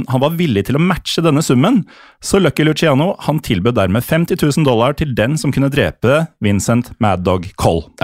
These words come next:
Speaker 2: er kaldt.
Speaker 1: Det er kaldt.
Speaker 2: Og kalibrert, Morten.
Speaker 1: <laughs>
Speaker 2: Ja. Og med så høye summer, Morten, så er det jo alltid noen som er interessert i å få tak i disse pengene.
Speaker 1: Ja, folk liker penger.
Speaker 2: Ja, folk liker penger, spesielt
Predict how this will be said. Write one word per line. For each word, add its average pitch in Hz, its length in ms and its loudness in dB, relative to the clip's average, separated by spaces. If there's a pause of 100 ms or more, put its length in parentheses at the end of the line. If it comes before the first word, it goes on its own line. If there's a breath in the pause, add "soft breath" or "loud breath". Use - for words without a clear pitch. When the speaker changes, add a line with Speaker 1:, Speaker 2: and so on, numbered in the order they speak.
Speaker 2:
er - 20 -16
kaldt. - 720 -6
Speaker 1:
Det 95 80 -2
er - 80 -2
kaldt. - 340 -6
Speaker 2:
Og 120 140 0
kalibrert, 120 600 -2
Morten. 139 720 0
Speaker 1:
<laughs> - 40 -20
Speaker 2:
Ja. 113 280 -2 (180)
Og 113 100 -2
med 156 120 -2
så 123 640 -2
høye 117 580 -2
summer, 120 360 -4
Morten, 104 380 -2
så 143 440 -2
er 196 80 0
det 214 80 -2
jo 110 60 0
alltid 92 260 -4
noen 190 180 -2
som - 160 -4
er 110 60 0
interessert 107 640 -4
i 107 140 0
å 107 280 0
få 101 140 -4
tak 92 260 -2
i 120 60 -4
disse 113 180 -2
pengene. 113 360 -2 (100)
Speaker 1:
Ja, 98 180 2
folk 170 220 -2
liker 123 320 -2
penger. 190 300 0 (100)
Speaker 2:
Ja, 160 180 2
folk 320 220 -2
liker 214 260 -2
penger, 185 300 0
spesielt - 480 -4